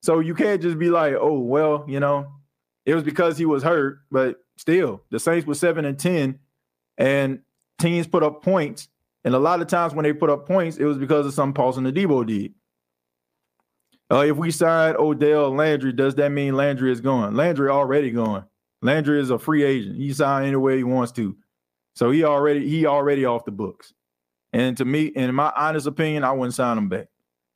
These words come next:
Miles Sanders would be a good pickup. He's a free agent. I'm not, I, look, I like Miles Sanders a lot, but you already got Alvin Kamara on the books. So I, m-, I would draft a, a, a running back. I would draft a running back. No need to put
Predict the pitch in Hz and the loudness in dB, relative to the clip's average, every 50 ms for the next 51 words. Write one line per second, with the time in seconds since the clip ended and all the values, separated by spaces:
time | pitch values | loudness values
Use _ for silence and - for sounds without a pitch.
0 | _ _ _ - 117 127 143 156 156 147 151 160 156 156 147 147 127 139 147 135 | _ _ _ -2 0 2 2 2 0 0 -2 -2 -2 0 -2 -2 0 -2 -2 0
1 | 135 139 135 131 120 127 143 143 147 147 147 127 127 139 135 131 - 139 139 127 | 0 0 0 0 0 -2 -2 -2 -2 -2 -4 -2 0 0 0 0 -2 -2 -2 -2
2 | 127 113 - 135 127 127 127 123 120 104 95 95 98 - _ _ _ _ _ - | -4 -4 -4 -4 -2 0 2 0 0 -2 -4 -10 -16 -18 _ _ _ _ _ -4
3 | - 139 160 175 170 160 151 - - 147 156 170 175 - 165 160 143 147 156 160 | -2 0 0 0 0 -2 -4 -6 -4 -2 -2 -2 -2 -2 -2 -2 0 0 0 0
4 | 165 165 160 151 147 147 151 156 151 147 - 156 151 151 147 139 139 131 131 135 | 0 0 -2 -2 0 0 0 0 -2 -2 -2 -2 -2 -2 0 -2 -2 0 0 2
5 | 139 147 151 147 - - 131 135 135 131 127 - _ _ _ _ _ _ _ _ | 2 2 0 -2 -4 -4 -4 -2 -2 -2 -2 -4 _ _ _ _ _ _ _ _
6 | _ _ - 127 143 151 156 156 151 147 139 147 147 147 143 - 147 147 147 139 | _ _ -2 0 2 2 2 2 0 0 0 0 0 0 -2 -2 -2 -2 -2 -4
7 | - - 135 135 143 147 139 139 139 135 135 131 123 117 123 135 135 131 127 - | -4 -4 -2 -2 0 0 0 0 0 0 -2 -2 -2 -2 0 0 0 -2 -4 -8
8 | - - _ _ _ _ _ _ _ _ _ _ _ _ _ - - 139 131 127 | -18 -20 _ _ _ _ _ _ _ _ _ _ _ _ _ -2 0 0 2 0
9 | 123 123 123 123 - - - - 151 147 151 151 - _ _ - 151 175 190 185 | 0 0 -2 -2 -4 -6 -8 -6 -4 -4 -4 -6 -8 _ _ -2 0 0 2 2
10 | 170 156 139 127 120 160 165 170 160 147 147 - 143 127 131 135 - - 135 131 | 0 -2 -4 -4 -2 0 2 2 0 0 -2 -2 -2 0 0 -2 -2 -2 -2 -2
11 | 127 - - 131 123 135 131 127 120 110 98 101 92 101 - _ _ - 127 147 | -2 -2 -2 -2 -2 0 -2 0 0 -2 -2 -2 -4 -6 -8 _ _ -2 0 0
12 | 160 147 113 135 147 156 147 147 143 123 127 127 123 120 120 117 110 120 135 147 | 0 0 0 0 0 0 0 -2 -4 -4 -2 -2 0 0 0 0 0 0 0 0
13 | 160 160 151 156 160 160 160 - 151 139 117 - - - - 143 143 139 131 131 | 0 0 -2 -2 0 -2 -2 -2 -2 -4 -4 -4 -10 -6 -2 0 0 0 0 -4